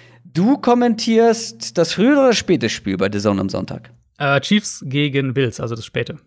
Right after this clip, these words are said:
Speaker 1: Das späte Spiel, ich hab gar nicht gesagt, wann es anfängt. Null Uhr vierzig ist
Speaker 2: Genau.
Speaker 1: Kickoff deutscher Zeit. Schaltet gern da mal bei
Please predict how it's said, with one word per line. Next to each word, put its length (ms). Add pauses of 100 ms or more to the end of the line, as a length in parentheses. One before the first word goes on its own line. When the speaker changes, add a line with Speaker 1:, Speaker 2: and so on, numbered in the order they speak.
(100)
Speaker 1:
Das 140
späte 360
Spiel, 240
ich 80
hab 120
gar 100
nicht 140
gesagt, 260
wann 80
es 160
anfängt. 460 (280)
Null 540
Uhr 240
vierzig 680 (380)
ist 220
Speaker 2:
Genau. 160
Speaker 1:
Kickoff 440
deutscher 440
Zeit. 440 (280)
Schaltet 500
gern 300
da 80
mal 240
bei 320